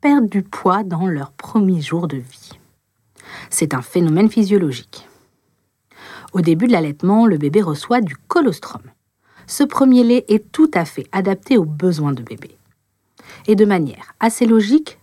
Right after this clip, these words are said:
plus bébé va en recevoir, plus sa perte de poids va être limitée. Garde donc à l'esprit que plus souvent tu mettras ton bébé au sein, et plus il recevra ce précieux colostrum dont il a tant besoin. Les quantités qu'il ingère pourront te sembler dérisoires au départ.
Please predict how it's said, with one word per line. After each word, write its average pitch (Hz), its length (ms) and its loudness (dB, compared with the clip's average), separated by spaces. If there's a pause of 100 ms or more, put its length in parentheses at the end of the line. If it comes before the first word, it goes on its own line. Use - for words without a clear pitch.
(140)
plus - 160 -8
bébé 160 320 0
va 139 200 -6
en 127 140 -8
recevoir, 165 760 -2
plus 320 140 0
sa - 160 -6
perte 190 220 -2
de 165 80 -6
poids 180 360 -4
va 156 140 -8
être - 280 -8
limitée. 156 580 0 (1400)
Garde 233 340 2
donc 143 360 -2
à 196 60 0
l'esprit 240 480 0
que 147 240 -4 (100)
plus 381 180 4
souvent 160 380 -6
tu 277 160 0
mettras 233 320 2
ton 311 200 2
bébé 175 280 2
au 147 60 -4
sein, 139 320 -10 (360)
et 196 60 -2
plus 277 300 4
il 160 100 -4
recevra 147 560 -4
ce - 160 -10
précieux - 460 -6
colostrum 220 580 0
dont 160 140 -2
il 165 180 -6
a 143 80 -8
tant 233 260 -2
besoin. 131 360 -6 (1600)
Les 240 140 4
quantités 285 540 -2
qu'il 247 200 2
ingère 254 360 2
pourront 247 380 0
te 214 140 0
sembler 208 380 2
dérisoires 165 720 0
au 131 80 -10
départ. - 560 -14